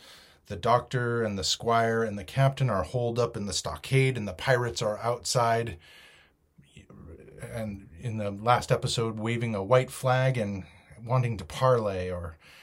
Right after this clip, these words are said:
uh, have a peaceful conversation. We'll see how that plays out. So we will start off with a chapter entitled Silver's Embassy. Long John Silver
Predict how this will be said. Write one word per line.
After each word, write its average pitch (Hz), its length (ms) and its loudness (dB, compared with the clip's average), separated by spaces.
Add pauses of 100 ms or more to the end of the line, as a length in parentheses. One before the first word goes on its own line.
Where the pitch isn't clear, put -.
(180)
uh, 92 180 -8
have 101 480 -4
a 95 460 -6
peaceful 139 340 -2
conversation. 98 760 -4
We'll 92 120 -10
see 98 160 -6
how 90 160 -4
that 95 180 -6
plays 85 300 -14
out. 71 280 -20 (800)
So 104 300 -2
we 104 180 -4
will 98 140 -4
start 120 260 6
off 127 220 6
with 113 160 -2
a - 20 -8
chapter 131 420 2
entitled 117 520 0
Silver's 160 840 4
Embassy. 95 840 4 (640)
Long 110 240 -4
John 113 240 -2
Silver 82 580 -4